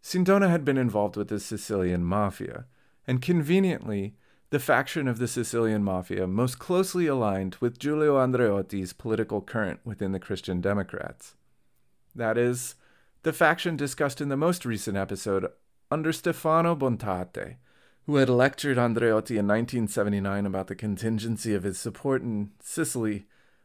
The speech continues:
on their goodwill. According to Mafia Pentiti, coming forward in the nineteen nineties, the Sindona network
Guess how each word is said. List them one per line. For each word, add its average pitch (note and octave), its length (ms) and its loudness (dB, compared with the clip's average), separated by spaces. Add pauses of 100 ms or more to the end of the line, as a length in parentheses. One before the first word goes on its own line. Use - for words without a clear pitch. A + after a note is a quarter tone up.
(100)
on A2 180 0
their A2+ 220 4
goodwill. G2 560 0 (1800)
According G3+ 420 2
to F#3 100 2
Mafia D3+ 520 2
Pentiti, C3+ 800 -2 (720)
coming F#3 240 6
forward F3 460 2
in D3+ 160 2
the D3+ 80 2
nineteen C#3+ 440 0
nineties, G2+ 720 -2 (480)
the C3+ 100 0
Sindona E3 600 6
network A#2+ 640 0